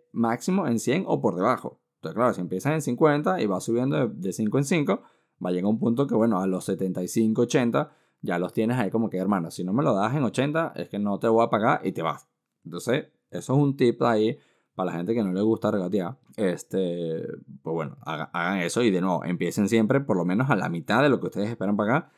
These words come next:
para ver si salen, salen ganando. ¿Qué pasaba? Que obviamente ellos les encantaba regatear contigo porque ellos iban a regatear muchísimo sobre cualquier artículo y ellos sabían que no importaba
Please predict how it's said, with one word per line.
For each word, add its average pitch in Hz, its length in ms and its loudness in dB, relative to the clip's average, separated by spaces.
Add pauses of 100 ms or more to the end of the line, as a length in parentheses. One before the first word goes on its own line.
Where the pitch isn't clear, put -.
(320)
para 87 160 -2
ver 78 60 -4
si 98 120 -4
salen, 104 720 0
salen 90 320 -2
ganando. 78 360 -6 (320)
¿Qué 131 140 2
pasaba? 139 340 4
Que 101 60 0
obviamente 147 380 4
ellos 160 200 4 (520)
les 101 200 0
encantaba 95 420 2
regatear 110 420 2
contigo 131 480 2 (420)
porque 104 260 2
ellos 107 180 6
iban 139 180 6
a 131 80 4
regatear 98 340 0
muchísimo 120 560 0
sobre 95 260 0
cualquier 95 320 0
artículo 127 540 0
y 135 420 2
ellos 101 220 2
sabían 110 340 2
que - 300 -6 (240)
no 120 160 6
importaba 160 540 2